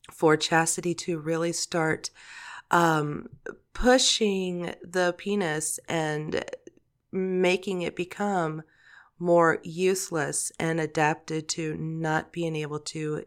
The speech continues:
accept the, um, or just kinda not being able to grow and still be a penis. And it also depends on your testosterone level as well. Um, you know, some things to help with that before jumping into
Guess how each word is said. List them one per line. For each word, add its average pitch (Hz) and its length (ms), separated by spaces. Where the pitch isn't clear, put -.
accept - 760
the, 151 460
um, 147 640
or 165 220
just 202 280
kinda 185 220
not 165 240
being 165 140
able 151 180
to 156 100
grow 135 540
and 147 360
still - 260
be - 120
a - 60
penis. - 380
And 220 120
it - 60
also 208 260
depends 190 360
on 175 180
your 165 360
testosterone 185 800
level 147 300
as 147 240
well. 170 520
Um, 156 560
you - 260
know, 220 140
some 254 400
things 233 460
to 214 120
help 175 240
with - 140
that 175 180
before 165 360
jumping 165 500
into 160 840